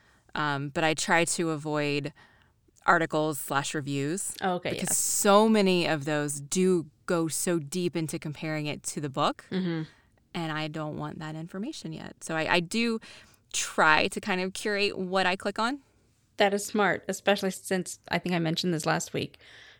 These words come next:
Speaker 2: Pre the show coming out, I read an interview with Ben Barnes
Speaker 1: Mm.
Speaker 2: where he just gave up one of the secrets of the show. And I was like, "Dude, what the
Speaker 1: Yeah,
Speaker 2: heck?"
Speaker 1: you,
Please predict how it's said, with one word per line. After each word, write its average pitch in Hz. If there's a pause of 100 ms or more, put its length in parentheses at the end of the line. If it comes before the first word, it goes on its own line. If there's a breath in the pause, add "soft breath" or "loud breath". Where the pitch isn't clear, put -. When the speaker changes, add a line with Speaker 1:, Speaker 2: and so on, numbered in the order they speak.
(160)
Speaker 2:
Pre 233
the 208
show 202
coming 180
out, 165 (360 soft breath)
I 180
read 165
an 170
interview 165
with 165
Ben 170
Barnes 196
Speaker 1:
Mm. 185
Speaker 2:
where 170
he 170
just 160
gave 165
up -
one 165
of 156
the 180
secrets 160
of 151
the 160
show. 170
And 175
I -
was 208
like, 208
"Dude, 294 (760 soft breath)
what 247
the 196
Speaker 1:
Yeah, 226
Speaker 2:
heck?" 220
Speaker 1:
you, 233